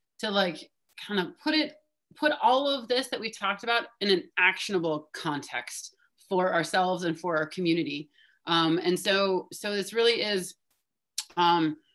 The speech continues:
right, the idea that, that we can take what we've learned from this book and move from trauma aware to trauma informed as a community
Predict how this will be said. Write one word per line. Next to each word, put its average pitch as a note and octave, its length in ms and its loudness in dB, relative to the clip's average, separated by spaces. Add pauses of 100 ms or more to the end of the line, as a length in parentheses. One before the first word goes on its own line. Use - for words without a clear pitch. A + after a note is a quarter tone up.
(120)
right, G3 160 2
the G3+ 100 4
idea A3+ 380 4
that, G3 220 -2 (100)
that E3 260 0
we F#3+ 160 -2
can G3 140 -2
take B3+ 340 0
what G3+ 140 -4
we've G#3 140 -4
learned F#3+ 420 2
from F#3+ 160 -2
this D#3+ 160 0
book F#3+ 400 -2
and F3+ 260 0
move A3+ 540 -6
from F#3+ 480 2
trauma A3 300 0
aware G3 260 -2
to E3+ 80 0
trauma F#3 240 2
informed F3+ 520 2 (380)
as G#3 240 2
a A3+ 60 -2
community G3+ 840 0